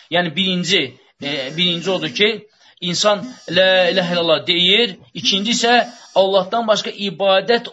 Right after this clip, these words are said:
olunanlara küfr eləyir. Yəni, təkcə "La ilahe illallahla" kifayətlənmir. Birinci "La ilahe illallah" kəlməsini işlədir, ikinci isə, e, Allahdan başqa ibadət olunanlara küfr eləyir. Yəni, mücərrəd "La ilahe illallah" deyil də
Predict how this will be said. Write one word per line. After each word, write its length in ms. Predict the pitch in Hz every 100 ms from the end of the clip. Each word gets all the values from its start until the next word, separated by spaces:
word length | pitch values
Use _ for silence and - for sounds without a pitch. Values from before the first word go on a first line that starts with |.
| -
olunanlara 680 | 202 208 208 208 214 254 -
küfr 280 | 180 147
eləyir. 320 | 135 120 107 - _ _ _ _ _ _ _ _
Yəni, 180 | - 131 135 -
təkcə 240 | 156 143 208
"La 100 | 220
ilahe 80 | 220
illallahla" 340 | 214 220 214
kifayətlənmir. 580 | - 202 185 202 190 127 - - - -
Birinci 320 | 196 202 202
"La 160 | 190 190 190 180
ilahe 200 | 180 175
illallah" 240 | 170 160
kəlməsini 440 | 175 165 160 170 160
işlədir, 500 | 185 170 220 233 - _ -
ikinci 420 | 175 - 202 226
isə, 160 | - 226 220 - - -
e, 160 | 156 160 156 165
Allahdan 380 | 180 185 - 226
başqa 180 | 156 190
ibadət 420 | 185 180 180 185
olunanlara 360 | 185 175 180 185
küfr 340 | - 190 156 165
eləyir. 340 | 180 240 - - _ - _ -
Yəni, 300 | 190 208 180
mücərrəd 440 | 196 220 220 240
"La 80 | 226
ilahe 100 | 208
illallah" 220 | 202 202
deyil 260 | 196 147
də 100 | 123